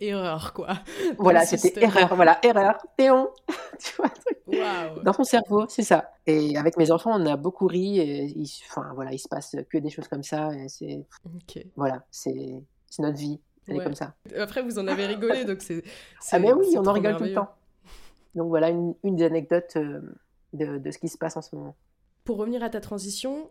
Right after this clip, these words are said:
Speaker 1: tu as expliqué que pendant ta transition, t'as quand même eu, heu, le
Speaker 2: Oui.
Speaker 1: soutien de ton ex-compagne,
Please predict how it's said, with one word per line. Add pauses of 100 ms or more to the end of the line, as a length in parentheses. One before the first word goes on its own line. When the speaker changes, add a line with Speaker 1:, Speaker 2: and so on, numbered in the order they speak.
(120)
Speaker 1:
tu
as
expliqué
que
pendant
ta
transition,
t'as
quand
même
eu,
heu,
le
Speaker 2:
Oui.
Speaker 1:
soutien
de
ton
ex-compagne,